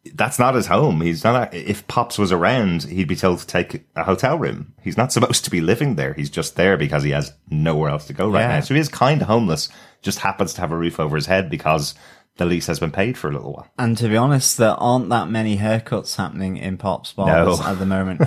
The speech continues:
Speaker 2: I mean, I have to say, it, this is kind of where I noticed it, where I'm kind of thinking, it would have been nice to have kept it as a working barber still. It still
Speaker 1: Mm-hmm.
Speaker 2: had that vibe of people coming through the door, but it is simply now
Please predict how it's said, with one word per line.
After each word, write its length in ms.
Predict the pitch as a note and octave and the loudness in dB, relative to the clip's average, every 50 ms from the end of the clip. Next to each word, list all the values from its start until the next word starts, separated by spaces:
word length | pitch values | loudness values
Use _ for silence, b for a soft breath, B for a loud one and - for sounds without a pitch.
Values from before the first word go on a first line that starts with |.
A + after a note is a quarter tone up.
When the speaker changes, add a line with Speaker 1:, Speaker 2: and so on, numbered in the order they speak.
| B B A#2+ - | B B -4 0
Speaker 2:
I 80 | C3 | 2
mean, 180 | C3 C3+ C3 C3 | 4 4 4 4
I 140 | B2+ C3+ C#3 | 4 4 4
have 180 | D#3+ F#3+ F#3 - | 4 2 2 0
to 80 | F3+ | -4
say, 300 | D3 - D#3 C#3+ B2+ A2 | 0 2 4 4 4 2
it, 320 | G#2+ - - B2 B2+ - B2+ | 0 0 -4 -4 -6 -4 -4
this 180 | D3+ D3 - | -2 -2 -2
is 120 | E3+ D3+ - | -2 -4 -2
kind 180 | - D#3+ D#3 | 0 2 4
of 100 | C#3+ C3+ B2+ | 4 4 4
where 180 | B2+ A#2+ A#2 | 6 6 6
I 100 | A2+ A2+ | 6 4
noticed 540 | A2 A2 A2 A#2 A#2+ A#2 - A#2+ - - - | 4 2 2 2 2 0 -2 -6 -6 -4 -4
it, 100 | G#2 C#2+ | -4 -2
where 100 | F#2 G2+ | 0 0
I'm 140 | G2 G2 G2+ | 2 2 0
kind 240 | G2 A2 G#2+ G#2+ G#2 | 0 0 2 2 2
of 80 | G2+ | 2
thinking, 560 | - G#2+ G#2 G2+ G2+ - G#2+ G2+ G2+ G2 G2 B B B B B B B _ - | 2 0 0 0 0 2 0 2 2 0 -2 B B B B B B B _ 0
it 60 | D#3+ | 2
would 160 | D#3 F3+ F3+ | 2 2 2
have 100 | F#3+ F#3+ | 2 2
been 220 | F#3 F3 E3+ E3 | 2 2 2 2
nice 280 | D#3+ E3 F3+ F3+ - - | 2 2 0 0 -2 -2
to 100 | - D3 | -2 -2
have 160 | B2 A2 - - | -2 -2 -4 -8
kept 400 | - - C#3 - - - - B2 | -4 -2 -2 -2 -2 -4 -4 -2
it 160 | G#2+ - - - | -2 -2 -2 0
as 480 | G#2 G#2 G#2 G2 F#2+ - - - b b b b b b _ _ _ _ _ _ - | 0 0 0 0 -2 -4 -6 -8 b b b b b b _ _ _ _ _ _ 0
a 100 | G#2+ A2 | 0 0
working 600 | G#2+ G#2+ A2 A2+ A2+ A2 A2 A2+ - A#2 G#2 G2+ - | 0 0 2 4 4 4 2 2 2 2 2 2 4
barber 400 | A2 G#2+ A#2 A#2+ A#2 A#2 A#2+ G#2 | 2 2 4 2 2 0 -2 -6
still. 340 | - - - G#2+ F#2 F2+ | -6 -6 -6 -6 -6 -6
It 80 | E2+ D2 | -6 -6
still 340 | - - - A#2 A#2+ B2+ B2 | -4 0 2 4 6 6 4
Speaker 1:
Mm-hmm. 80 | A#2+ A#2+ | 4 4
Speaker 2:
had 200 | B2 A#2+ A2+ - | 2 2 2 2
that 200 | A2+ G#2 - - | 0 -2 -2 -2
vibe 420 | - A2+ G#2+ G#2+ G#2 G#2+ G#2 G2+ | -2 0 2 2 2 2 2 0
of 160 | G2+ F#2+ - | -2 -6 -8
people 340 | - - A#2 G#2 - G#2+ G2 | -6 -6 -6 -6 -4 -8 -10
coming 320 | - - - A#2 A#2 A#2 A2+ | -8 -6 -4 -2 -2 -2 -2
through 200 | - - A2 G2+ | -4 -4 -6 -4
the 120 | G2 G2 F#2 | -4 -6 -6
door, 500 | - A#2 A2+ A#2+ A#2 A2 G2+ F#2+ F#2+ B B B B B B | -4 0 2 2 4 4 2 0 -2 B B B B B B
but 220 | - A#2+ A#2 C3+ B2 | -10 -2 2 4 4
it 160 | B2 A#2+ A#2 | 4 4 4
is 260 | A#2+ A#2+ A#2+ A#2 - | 4 4 4 4 2
simply 800 | - - - A#2+ A#2 A#2 A#2 - - A2 G#2 G2 F#2+ F#2+ F#2 - | 2 2 2 0 0 0 -2 -4 -4 -2 -2 0 -2 -2 -4 -4
now 420 | - G2 G2 G2 G2 G2 F#2+ F#2 | -2 -2 0 0 0 0 -2 -2